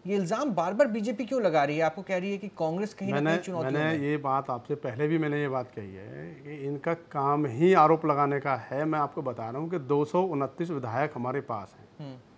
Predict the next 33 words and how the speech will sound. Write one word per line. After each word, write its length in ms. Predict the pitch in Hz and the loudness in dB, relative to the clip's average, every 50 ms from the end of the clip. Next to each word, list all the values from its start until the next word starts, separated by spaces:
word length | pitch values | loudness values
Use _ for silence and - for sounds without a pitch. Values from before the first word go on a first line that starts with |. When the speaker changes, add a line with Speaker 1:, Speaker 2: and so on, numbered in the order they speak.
| - - - - - - - - - - - - - - - - - - | -20 -20 -20 -20 -20 -20 -20 -20 -20 -20 -20 -20 -20 -20 -20 -20 -20 -20
Speaker 2:
सात 420 | - - - 160 156 170 180 180 185 | -14 -8 4 8 10 10 10 8 4
लोगों 220 | 185 185 180 190 | 2 4 4 4
ने 100 | 190 196 | 2 4
राज्यसभा 400 | 170 151 139 131 - 160 151 160 | 4 4 2 2 2 2 2 2
के 100 | 151 160 | 2 2
लिए 220 | 165 165 170 170 | 0 0 0 0
नॉमिनेशन 420 | 156 139 131 127 127 123 - 139 139 | 0 -2 -4 -4 -6 -6 -6 -6 -6
किया, 240 | 139 156 160 170 170 | -4 -2 -2 -2 -2
जिसकी 260 | 143 143 127 147 156 | -4 -6 -6 -6 -4
कल 240 | - 165 156 160 151 | 0 0 0 0 0
ता-, 300 | - - 131 127 135 151 - - | 0 0 0 0 0 -4 -4 -4
तीन 180 | 147 147 143 139 | -2 -2 -2 0
तारीख 260 | 143 135 131 131 127 | -2 -2 -2 -2 -4
को 200 | - 160 165 156 | -6 -6 -6 -4
वापसी 380 | 131 131 131 127 - - 135 | -4 -4 -4 -4 -4 -10 -10
की 80 | 131 143 | -10 -10
डेट 220 | 120 113 92 - - | -10 -10 -12 -12 -16
है। 300 | 98 98 - - - 143 | -20 -20 -20 -18 -18 -16
Speaker 1:
हम्म। 120 | 127 127 123 - - - - - - - - - | -16 -16 -18 -20 -20 -20 -20 -20 -20 -20 -4 0
Speaker 2:
हम 160 | 151 160 180 | 2 2 6
लोग 240 | 185 196 214 202 165 | 8 8 8 8 6
बिल्कुल 380 | 160 170 160 - - 196 202 190 | 2 0 0 0 0 0 2 0
हंड्रेड 380 | 147 131 147 147 139 156 165 | 0 -2 -4 0 4 4 2
परसेंट 380 | 160 - 165 - - 170 165 165 | 4 2 -4 -2 0 -2 -2 -2
श्योर 280 | - 156 139 131 135 147 | -2 -2 -2 0 -2 -2
हैं 100 | 165 156 | -4 -6
कि 80 | - | -6
हमारे 500 | 175 143 131 127 131 135 143 160 165 165 160 - - - - _ - - - - - | -8 -6 -4 -4 -2 0 0 0 0 -2 -4 -10 -20 -20 -20 _ -20 -20 -20 -20 -20
सातों 440 | - - - 131 135 131 - 160 156 | -16 -4 0 0 0 0 -2 -4 -6
के 80 | 156 | -4
सातों 320 | 139 139 135 131 - 156 131 | -4 -6 -6 -6 -6 -4 -4
राज्यसभा 340 | 127 120 120 - 131 139 143 | -4 -6 -6 -6 -8 -8 -6
सदस्य 460 | - - 123 123 156 170 165 - | -6 -6 0 0 0 0 0 -4